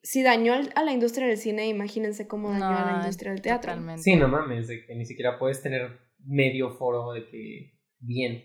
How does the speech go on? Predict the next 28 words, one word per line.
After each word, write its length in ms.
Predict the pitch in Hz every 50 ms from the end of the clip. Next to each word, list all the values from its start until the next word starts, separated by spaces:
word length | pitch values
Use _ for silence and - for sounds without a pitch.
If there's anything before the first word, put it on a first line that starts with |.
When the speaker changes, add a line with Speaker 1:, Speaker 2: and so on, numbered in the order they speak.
| _
Speaker 1:
Ajá, 440 | 240 240 220 220 247 269 269 247 -
entonces, 680 | 233 220 233 220 202 247 247 247 240 240 - - - -
pues, 380 | 240 247 240 247 - - - _ _ _ _ _
todo 340 | - 247 226 214 220 240 240
teatro 460 | 240 269 254 240 240 247 247 247 254
se 360 | 254 254 - 254 240 233 214 208
hizo 500 | 208 208 202 - 220 214 220 220 226 226
a 240 | 220 214 208 202 196
modo 440 | 196 196 196 202 202 202 208 208 208
de, 320 | 208 208 208 202 202 - -
ok, 140 | 214 202 - 240 240 240
videoteatro 840 | 220 220 208 202 202 202 202 233 240 233 233 220 208 208 226 233 - _ _ _
o 680 | - 214 214 208 202 202 202 196 190 190 208 233 - _ _ _ _ -
Speaker 2:
Ujú. 340 | 214 190 185 190 185 180 175
Speaker 1:
adaptaciones. 840 | 170 - 208 202 202 - 233 214 208 254 254 254 247 220 202 196 -
Speaker 2:
Sí. 140 | - - - _ _ _ _
Speaker 1:
Vénganse 400 | - 226 220 226 233 240 240 277 277
las 140 | 269 262 254
adaptaciones 800 | 240 226 226 226 208 208 202 220 208 214 226 233 254 247 - -
así. 480 | 226 214 202 - - 220 208 208 202 - - - - - - - - - - - _ _ _ _
Y 120 | - 269
por 200 | 254 - 285 269
eso 200 | 262 254 262 277
creo 220 | 277 320 311 311 311
que, 720 | - 320 320 320 320 302 277 240 - - - - - _ _ _ _ _ _ _
ye-, 280 | 220 220 247 254 247 247 247
o 60 | 240
sea, 440 | 240 240 233 220 208 202 196 -